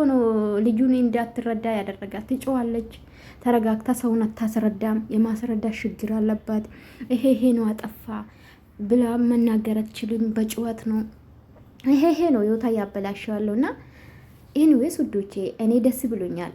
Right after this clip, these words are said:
እንኳን ሄደ። እኔ እንደውም ትላንትና ኮሜንት አድርጌያለሁ። «እያብዬ ተስፋ አትቁረጥ ወንድሜ» ብያለሁኝ እኮ።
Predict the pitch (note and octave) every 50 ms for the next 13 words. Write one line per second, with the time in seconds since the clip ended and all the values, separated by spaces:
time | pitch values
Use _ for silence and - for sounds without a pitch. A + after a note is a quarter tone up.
0 | - - - - G#3+ G#3+ - G#3+ G3+ F#3+ F3+ E3+ - - F3+ F#3+ G#3 A#3 A#3+ A3+
1 | B3+ D4 F4 F#4 - - A#3 A3 G#3+ G#3 - G#3+ G3+ G3+ G#3+ A3 - - - -
2 | - - - - - G#3+ A#3+ D#4+ - - - A4+ G#4 F#4 - C#4 A#3+ A3+ A#3 A#3
3 | A#3 A#3 - - A#3+ B3+ B3 A#3+ C4 B3+ C4 B3+ C4 B3 A#3 A#3 B3 A#3+ A3+ A3+
4 | A3+ - B3+ B3+ B3+ - - - - C#4 C4+ - C#4 - - B3 A#3 A3 A3 A#3
5 | A3+ G#3 G#3 G3+ A3 A3 G#3+ G#3+ C4 C4 C#4 A#3+ F#3 A#3+ A3+ G#3+ G3+ G3+ G3+ G3+
6 | G3+ G#3+ G#3+ A3 -